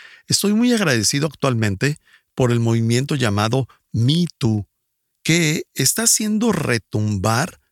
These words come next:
los asaltos sexuales, abusos sexuales o acosos sexuales,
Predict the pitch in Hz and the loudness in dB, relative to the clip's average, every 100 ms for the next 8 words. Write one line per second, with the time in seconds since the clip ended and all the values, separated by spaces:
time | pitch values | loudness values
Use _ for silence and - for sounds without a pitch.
0 | _ _ _ - 127 131 135 147 165 196 | _ _ _ -4 0 0 0 -2 -2 -2
1 | - 123 131 170 185 - - _ _ 110 | -2 -2 -2 -2 -2 -4 -6 _ _ -2
2 | 107 151 165 131 - 117 127 160 - - | 2 2 2 -2 -2 0 2 2 -2 -6
3 | - - 131 117 - - 185 - - 110 | -12 -2 2 2 0 -4 -2 -2 -2 -2
4 | - 101 92 92 - | -2 -2 -2 -2 -4